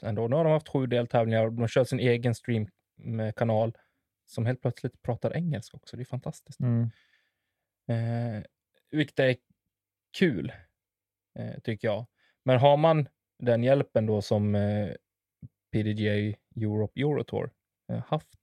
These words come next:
Speaker 1: och har i form av, ja, men man bjuder in spelare som Egan McMahon, Scott Stokely, spelar bara den touren i princip. Eh,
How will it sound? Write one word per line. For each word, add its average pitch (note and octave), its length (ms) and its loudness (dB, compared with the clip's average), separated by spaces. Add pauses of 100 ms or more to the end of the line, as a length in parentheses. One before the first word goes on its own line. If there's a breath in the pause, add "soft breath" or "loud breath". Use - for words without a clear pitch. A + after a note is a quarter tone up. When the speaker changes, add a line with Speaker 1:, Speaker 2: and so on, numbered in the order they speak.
Speaker 1:
och A#2 160 -6
har C#3+ 280 2 (800)
i A#2 40 -4
form A2+ 280 4
av, G#2+ 220 4
ja, A#2 100 0
men A2 280 -2 (180)
man A2 140 0
bjuder A2 200 0
in A2 140 0
spelare G#2 640 0 (160)
som G#2+ 380 -4
Egan G#2 260 0
McMahon, G2+ 640 -4
Scott - 260 -4
Stokely, G2+ 600 -4
spelar G#2 560 0
bara G#2 380 0
den G2+ 260 0
touren A2 340 -2
i - 40 -10
princip. G#2+ 380 -6 (160)
Eh, G#2+ 300 -8